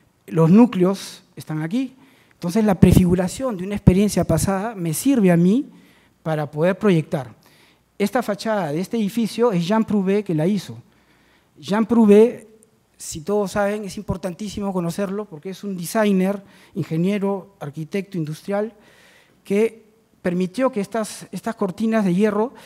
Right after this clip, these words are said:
se muevan como bicicleta, con un mecanismo de bicicleta que descubrimos cuando fuimos a ver el edificio para hacer el proyecto, y que, bueno, cuando recién se ha repuesto el sistema, ahorita están ordenados, pero cuando uno está funcionando,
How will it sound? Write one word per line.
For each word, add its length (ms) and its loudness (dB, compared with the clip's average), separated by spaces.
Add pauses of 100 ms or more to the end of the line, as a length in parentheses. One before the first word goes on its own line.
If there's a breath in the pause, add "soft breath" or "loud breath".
(140 loud breath)
se 180 -8
muevan 320 0
como 200 0
bicicleta, 560 -4
con 180 -12
un 140 -4
mecanismo 380 -2
de 60 0
bicicleta 500 -4
que 300 -14 (100)
descubrimos 540 0
cuando 200 -2
fuimos 300 -6
a 60 -2
ver 120 0
el 240 -2
edificio 540 -6 (320 loud breath)
para 140 -16
hacer 160 -6
el 60 -8
proyecto, 480 -6 (520 soft breath)
y 80 -10
que, 80 -4
bueno, 280 -2
cuando 200 -4
recién 320 2
se 140 -2
ha 300 0 (260)
repuesto 640 -4
el 60 -6
sistema, 600 -2 (380 soft breath)
ahorita 320 -2
están 240 -2
ordenados, 500 0
pero 240 0
cuando 240 -2
uno 320 2 (800 soft breath)
está 380 0
funcionando, 920 -2